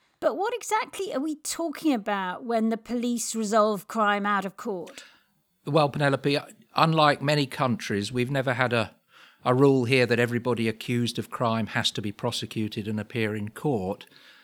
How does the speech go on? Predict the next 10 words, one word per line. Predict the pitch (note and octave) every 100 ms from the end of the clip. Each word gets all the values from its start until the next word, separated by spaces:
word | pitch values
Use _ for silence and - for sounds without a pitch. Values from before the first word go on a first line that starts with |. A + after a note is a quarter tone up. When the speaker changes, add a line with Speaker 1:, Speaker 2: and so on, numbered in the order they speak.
| _ _ _ -
Speaker 2:
So | A#2 C#3+
lots | C#3 D3+ D3 -
of | C3 A2
different | C#3 - B2+ A2+ -
options | C3+ B2+ - B2+ A2+
have | A#2 G2
developed | A2+ C3+ C3 A2 -
over | G#2 G2
the | G2
years | F2+ F#2 G2+ A2 A#2+